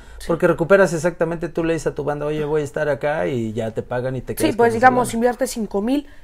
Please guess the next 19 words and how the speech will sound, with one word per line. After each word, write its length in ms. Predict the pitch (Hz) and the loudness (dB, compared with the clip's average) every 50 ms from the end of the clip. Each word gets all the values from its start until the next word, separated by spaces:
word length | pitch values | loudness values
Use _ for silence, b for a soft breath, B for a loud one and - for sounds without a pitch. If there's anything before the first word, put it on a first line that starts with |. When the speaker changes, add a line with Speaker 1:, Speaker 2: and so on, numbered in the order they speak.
| b b - - | b b -12 -6
Speaker 1:
te 100 | - 202 | -2 -2
dan 140 | 190 196 196 | 0 0 -2
cinco 220 | - 208 196 190 190 | -4 -6 -6 -4 -4
mil 140 | 190 196 202 | -2 -2 -2
en 100 | 196 190 | -2 -2
boletos 360 | 185 190 190 185 - 233 214 - | -2 -2 -2 -2 -4 -6 -8 -8
y 20 | 185 | -10
ya 60 | 160 | -12
tú 100 | - 170 | -12 -12
los 160 | 165 160 165 | -14 -12 -12
vendes. 360 | 190 196 196 196 - - - - | -12 -12 -12 -14 -16 -16 -12 -6
Speaker 2:
Ah, 500 | - 208 240 262 269 285 285 277 262 247 | -2 0 2 2 4 4 4 6 4 4
ok. 140 | 220 - - 247 262 262 262 254 247 196 196 | 2 2 0 -2 -2 -2 -2 -2 -2 -2 -2
Ah, 140 | 214 240 254 247 | -2 -2 -4 -4
pues 80 | - - | -6 -8
está 200 | - - 104 - | -8 -10 -10 -8
súper 360 | - - 104 - 117 101 107 | -10 -10 -8 -6 -6 -6 -6
bien. 340 | 107 123 147 165 170 143 123 - b b b b b b b b b b b b b b b - - | -6 -6 -6 -8 -8 -10 -12 -14 b b b b b b b b b b b b b b b -8 -2
Eh, 480 | 156 156 156 156 156 151 151 147 139 | 2 4 4 4 4 4 2 2 -2